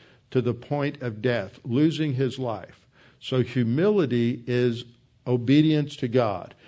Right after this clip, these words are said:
He humbled himself and became obedient to the point of death. That's that same word that we saw that's, uh, related to humility. Uh, tapino,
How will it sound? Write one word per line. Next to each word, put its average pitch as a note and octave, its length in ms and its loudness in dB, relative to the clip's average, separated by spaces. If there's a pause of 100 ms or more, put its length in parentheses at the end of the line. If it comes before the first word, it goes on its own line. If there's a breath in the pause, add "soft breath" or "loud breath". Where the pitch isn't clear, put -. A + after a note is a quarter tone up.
(120 soft breath)
He B2 200 2
humbled F3 480 2
himself B2+ 640 0
and A#2+ 180 -2
became B2+ 600 0
obedient A2+ 840 -2 (600 soft breath)
to B2+ 120 0
the A#2 160 0
point D3+ 560 -2 (460 soft breath)
of A2+ 260 -4
death. A#2+ 340 4
That's A#2+ 300 -2
that A#2 240 -4
same E3 420 -2
word C3 460 2
that B2 140 -4
we B2+ 120 -2
saw A2 360 -2
that's, G#2+ 400 -10
uh, G#2 340 -10 (100)
related A#2 580 -2
to G#2+ 380 -2
humility. A2 680 -4 (360)
Uh, G2 260 -10 (300)
tapino, D3 760 -2